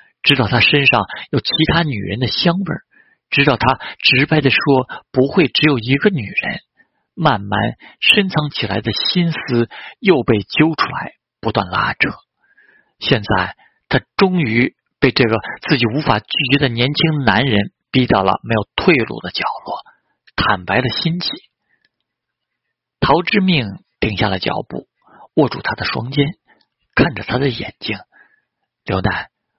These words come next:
会比以前更幸福的。确认你的心全在我这里，我才能够放心的让你参与到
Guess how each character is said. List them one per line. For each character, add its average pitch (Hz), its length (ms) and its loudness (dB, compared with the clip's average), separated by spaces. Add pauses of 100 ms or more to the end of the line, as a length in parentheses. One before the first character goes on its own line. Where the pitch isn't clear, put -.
(100)
会 - 160 0
比 139 120 4
以 123 160 -6
前 95 420 -8 (220)
更 101 160 -4
幸 - 180 -2
福 - 240 -16
的。 - 220 -6 (640)
确 - 200 2
认 120 180 -2
你 98 100 -6
的 98 80 0
心 - 340 -4 (220)
全 107 200 -4
在 101 100 -4
我 - 160 -12
这 - 180 -8
里， - 260 -12 (380)
我 113 80 -2
才 117 180 0
能 110 140 -4
够 117 100 0 (600)
放 120 300 0
心 160 260 0
的 131 140 0 (140)
让 120 140 2
你 95 60 -8 (140)
参 110 180 2
与 104 80 -10
到 101 100 -4